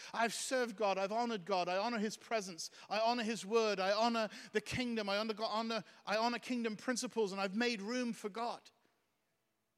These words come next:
Maybe today God is saying this to you. "What can I do for you? I've watched you. I've seen you.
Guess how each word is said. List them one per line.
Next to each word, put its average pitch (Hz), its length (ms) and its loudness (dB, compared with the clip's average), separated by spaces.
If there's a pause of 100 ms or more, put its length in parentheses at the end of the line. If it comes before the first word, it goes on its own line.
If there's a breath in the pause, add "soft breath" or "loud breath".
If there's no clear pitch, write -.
(1040)
Maybe 285 220 0
today 240 420 0
God 233 300 2
is 226 80 0
saying 220 300 2
this 220 180 0
to 208 140 -6
you. 208 400 -2 (240 loud breath)
"What 302 160 2
can 294 120 -4
I 254 120 -4
do 226 240 -6
for - 180 -10
you? 214 260 -2
I've 214 200 2
watched 247 320 -2
you. 202 100 0
I've 208 100 -2
seen 214 380 -4
you. 170 140 -8